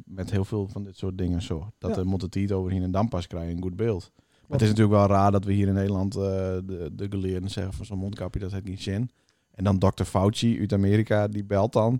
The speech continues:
Speaker 1: zogenaamd met iemand in Nederland. Die zegt, "Nou, meneer Van Dissel,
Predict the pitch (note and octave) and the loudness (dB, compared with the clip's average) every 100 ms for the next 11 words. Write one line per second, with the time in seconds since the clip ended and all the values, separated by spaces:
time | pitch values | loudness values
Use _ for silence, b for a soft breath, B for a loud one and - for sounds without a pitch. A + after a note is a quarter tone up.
0 | - _ - G#2+ G#2+ G#2 B2 A#2 A2+ A2+ | -4 _ -2 2 2 4 2 4 2 4
1 | A2+ A2+ A2 G#2+ A2+ B2 A2+ F#2+ E2+ - | 4 4 4 4 4 4 2 0 -4 -6
2 | G#2 C#3 A#2+ G#2+ G#2+ G#2 A2 G#2 G#2 A#2+ | 0 0 0 0 2 0 0 -2 0 0
3 | B2 | 0